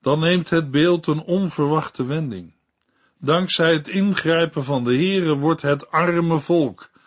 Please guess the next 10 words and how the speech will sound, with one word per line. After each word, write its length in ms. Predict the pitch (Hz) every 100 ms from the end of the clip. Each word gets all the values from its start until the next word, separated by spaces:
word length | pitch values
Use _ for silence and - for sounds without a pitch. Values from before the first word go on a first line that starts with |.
| _ _ _
wat 260 | - 131 139
machteloos 920 | 143 175 - - 131 107 98 90 - - _ _
en 140 | - 151
als 200 | 160 156
een 180 | 170 151
worm 400 | 175 202 196 180
over 340 | 175 180 165
de 120 | 156
grond 380 | 117 151 180 160
kruipt, 560 | - 117 107 101 -